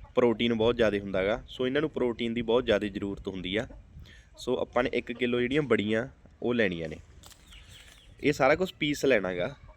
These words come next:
ਅੱਗੇ ਹੋਰ ਵੀ ਨੇ ਆਈਟਮਾਂ ਤੁਹਾਨੂੰ ਉਹ ਵੀ ਦੱਸੂ। ਸਾਰਾ ਕੁਛ ਪੀਸ ਕੇ ਤਿਆਰ ਹੋਊ। ਜਿਹੜਾ ਨਮਕ ਲੈਣਾ ਆਪਾਂ, ਜਿਹੜਾ ਦੇਸੀ ਹੁੰਦਾ ਘਰ ਦਾ, ਡਲੀਆਂ 'ਚ ਵੇਚਦੇ ਫਿਰਦੇ ਹੁੰਦੇ ਨੇ ਮਾਰਕੀਟ 'ਚ, ਆਪਾਂ ਉਹ ਲੈਣਾ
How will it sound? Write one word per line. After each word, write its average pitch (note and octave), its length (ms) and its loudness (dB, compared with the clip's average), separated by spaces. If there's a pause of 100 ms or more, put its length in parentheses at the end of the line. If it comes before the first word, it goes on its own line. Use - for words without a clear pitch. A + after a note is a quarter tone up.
(140)
ਅੱਗੇ A#2 200 2
ਹੋਰ A2+ 240 2
ਵੀ C3 140 -2
ਨੇ B2+ 120 2
ਆਈਟਮਾਂ A2 300 0
ਤੁਹਾਨੂੰ B2 200 -4
ਉਹ A2 60 -4
ਵੀ B2 100 -4
ਦੱਸੂ। A#2+ 320 -8
ਸਾਰਾ B2+ 300 2
ਕੁਛ E3 200 -6 (100)
ਪੀਸ C3 240 -2
ਕੇ C#3+ 260 0 (220)
ਤਿਆਰ A2 240 6
ਹੋਊ। F2+ 260 -8 (1120)
ਜਿਹੜਾ B2+ 160 2
ਨਮਕ A#2 460 2
ਲੈਣਾ C3+ 260 4
ਆਪਾਂ, B2 320 -2
ਜਿਹੜਾ B2 180 0
ਦੇਸੀ A#2+ 440 0
ਹੁੰਦਾ A2 180 -2
ਘਰ B2+ 220 0
ਦਾ, G2+ 220 -2 (1200)
ਡਲੀਆਂ A2+ 380 2
'ਚ A2 80 -4
ਵੇਚਦੇ G#2+ 400 0
ਫਿਰਦੇ G#2 280 -2
ਹੁੰਦੇ G2+ 140 -2
ਨੇ G#2+ 80 0
ਮਾਰਕੀਟ G2 460 0
'ਚ, - 80 -14
ਆਪਾਂ A#2+ 300 2
ਉਹ B2 160 0
ਲੈਣਾ A#2 320 2